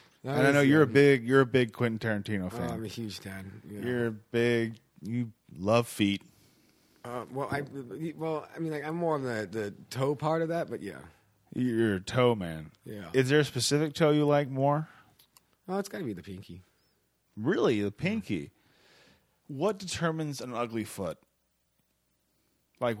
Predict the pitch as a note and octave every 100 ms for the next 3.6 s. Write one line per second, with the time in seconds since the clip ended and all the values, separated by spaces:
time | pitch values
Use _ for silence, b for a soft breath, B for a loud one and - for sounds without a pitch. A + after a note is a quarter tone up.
0 | A2 D3 E3 D#3 A#2+ A#2+ A2+ B2+ C3 A#2
1 | A2 A2+ A2+ A2 A2 - - A2 G#2 G#2
2 | G2+ G2+ G#2 F#2+ F#2+ A2 G#2+ F#2+ E2+ A2+
3 | B2 C3+ - C#3 C3 C3